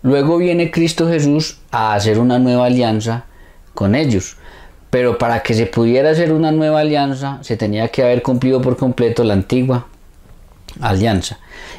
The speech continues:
y como nadie la había podido cumplir, pues el mismo Cristo Jesús cumple toda la antigua alianza para poder hacer una nueva. De ahí la importancia de esas palabras de Jesús en la cruz:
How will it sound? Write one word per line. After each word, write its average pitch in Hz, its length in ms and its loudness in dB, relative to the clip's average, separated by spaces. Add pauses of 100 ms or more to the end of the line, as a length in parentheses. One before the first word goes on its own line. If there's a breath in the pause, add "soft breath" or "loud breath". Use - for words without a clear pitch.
y 131 160 -2
como 117 320 2
nadie 170 360 2
la 190 120 2
había 151 260 2
podido 139 400 2
cumplir, 139 500 0
pues 107 180 0
el 101 120 2
mismo 123 380 2
Cristo 147 380 0
Jesús 127 500 0 (400 loud breath)
cumple 107 420 0
toda 110 280 0
la 156 80 2
antigua 156 360 2
alianza 139 640 0 (240)
para 98 280 -2
poder 98 280 2
hacer 139 360 -2 (600 soft breath)
una 110 240 2
nueva. 127 400 0 (140)
De 104 120 0
ahí 104 400 2 (100)
la 135 120 2
importancia 131 640 0
de 117 60 2
esas 107 180 2
palabras 104 400 2
de 101 80 2
Jesús 95 300 0
en 107 80 2
la 95 120 0
cruz: 113 300 -2